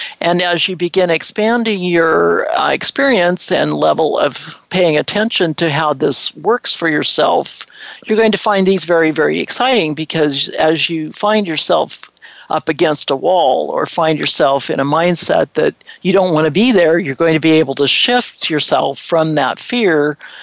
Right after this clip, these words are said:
mentality into something that's created for yourself, because you know that when you do that, you're able to relate to it because you're the creator. Um,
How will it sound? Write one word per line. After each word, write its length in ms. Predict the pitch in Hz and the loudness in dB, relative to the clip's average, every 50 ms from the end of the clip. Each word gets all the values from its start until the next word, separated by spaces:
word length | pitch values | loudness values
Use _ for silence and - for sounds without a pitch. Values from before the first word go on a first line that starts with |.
| - - _ _ _ _ _ - 160 165 | -20 -20 _ _ _ _ _ -2 0 2
mentality 880 | 160 160 156 151 156 - - 170 160 156 151 147 147 147 151 156 160 175 | 4 4 4 2 0 0 0 0 2 2 4 2 2 2 0 0 0 0
into 300 | 175 185 180 - 185 165 | 0 0 0 -2 -2 -2
something 540 | - - 180 160 151 - - 165 156 156 | -2 0 0 -2 -2 -2 -2 -2 0 0
that's 240 | 147 139 131 120 - | 0 0 0 0 -4
created 640 | - - - 170 165 160 160 160 156 151 151 139 - - - - | -6 -8 -6 -2 0 2 4 4 4 4 2 0 -2 -10 -12 -10
for 120 | - 170 | -8 -6
yourself, 680 | 160 143 135 - - - 214 233 214 165 151 151 - - | -2 -2 -2 -2 -2 0 0 2 2 0 0 -2 -4 -6
because 360 | - 170 - 165 165 147 - | -8 -4 -2 -2 0 0 -2
you 120 | - 165 160 | -2 -2 0
know 320 | 156 160 170 175 170 170 | 2 2 4 4 4 4
that 360 | 156 156 143 123 117 - - - - - - - - - - - _ | 4 4 2 2 2 -2 -6 -20 -20 -20 -18 -18 -18 -18 -20 -10 _
when 120 | - 175 170 | 0 2 2
you 100 | 180 180 | 2 2
do 200 | 185 254 269 240 | 2 2 2 4
that, 440 | 190 170 170 165 165 170 170 160 - | 4 2 2 2 0 -2 -2 -4 -8
you're 480 | 139 143 160 165 170 170 160 156 147 | -14 -8 -4 -2 0 0 2 2 2
able 440 | 135 104 160 165 165 165 165 160 151 | 2 2 2 2 2 2 2 0 0
to 180 | - - - 156 | -2 -4 -4 -4
relate 480 | 143 151 151 151 165 196 233 - - | -2 0 0 2 2 2 2 0 -2
to 220 | - - 143 123 120 | -4 -2 0 0 2
it 160 | 123 151 156 | 0 0 0
because 320 | 180 156 - 165 151 143 | -2 -2 -2 -2 -2 0
you're 500 | 147 143 156 156 147 143 139 139 143 143 | 0 2 4 4 4 4 4 2 0 0
the 180 | 123 151 143 139 | 0 0 0 0
creator. 540 | - - 208 214 247 262 247 151 - - - - _ _ _ _ _ _ _ - - _ - - _ _ _ _ _ _ _ - - - - - - | 0 2 2 2 2 2 0 -2 -2 -4 -8 -14 _ _ _ _ _ _ _ -20 -20 _ -20 -20 _ _ _ _ _ _ _ -12 -12 -12 -12 -8 -6
Um, 400 | 175 175 165 160 151 143 143 143 | -4 -2 0 -2 -2 -4 -6 -10